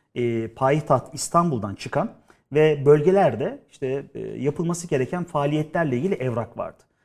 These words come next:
Ve aynı zamanda bölgelerden merkeze, bölgelerden o bölgede konuşlanmış ordulara giden evrak vardı. Ama tabii ki bir kısmının da evrakın yakıldığını vesaire de evraktan içeriğinden anlıyorduk. Mesela bir ajana,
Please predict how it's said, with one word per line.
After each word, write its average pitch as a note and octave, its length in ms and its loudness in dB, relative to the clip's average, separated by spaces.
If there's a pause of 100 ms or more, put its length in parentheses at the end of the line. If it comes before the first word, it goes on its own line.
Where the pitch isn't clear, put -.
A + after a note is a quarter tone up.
(140)
Ve E3 60 -4
aynı F3+ 200 2
zamanda D#3+ 420 2
bölgelerden D3+ 580 4
merkeze, A#2+ 600 -2
bölgelerden C#3+ 680 2 (220)
o G#3+ 160 4
bölgede C3 360 2
konuşlanmış B2+ 640 -2
ordulara C#3 400 2
giden A#2 240 -6 (420)
evrak G#2 380 -4
vardı. G2 260 -10 (380)
Ama F3+ 180 -4
tabii D#3 200 2
ki E3 180 -4
bir G#3 100 -6
kısmının C3+ 500 0
da A#3+ 240 -2 (220)
evrakın C#3+ 440 2
yakıldığını B2 720 0
vesaire C#3 440 -2
de D4 160 -8 (180)
evraktan C#3+ 440 2
içeriğinden F#3+ 360 2
anlıyorduk. G#2+ 380 -2
Mesela C#3+ 460 -2 (240)
bir D#3+ 320 4
ajana, D3+ 400 2